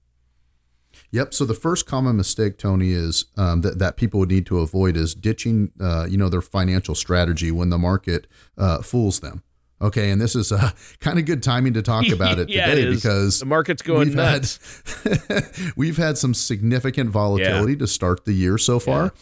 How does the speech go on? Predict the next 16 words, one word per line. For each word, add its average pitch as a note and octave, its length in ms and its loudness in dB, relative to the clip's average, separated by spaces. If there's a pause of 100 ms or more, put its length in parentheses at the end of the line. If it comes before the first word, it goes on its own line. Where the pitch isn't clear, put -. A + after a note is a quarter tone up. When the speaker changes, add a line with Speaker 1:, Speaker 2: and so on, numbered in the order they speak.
(360)
Speaker 1:
And, C#3 540 0
um, B2 420 2 (440)
you C#3+ 140 -2
know, C3 460 -2
th-, - 240 -2
th-, - 280 0 (160)
bu-, - 200 0
but F3+ 200 0
it F#3+ 100 2
is C#3+ 180 -2
normal, A2 460 0 (120)
okay? A2 440 0
Um, A2 440 0
there C#3+ 280 -2
are A#2+ 280 0
always, C3+ 840 0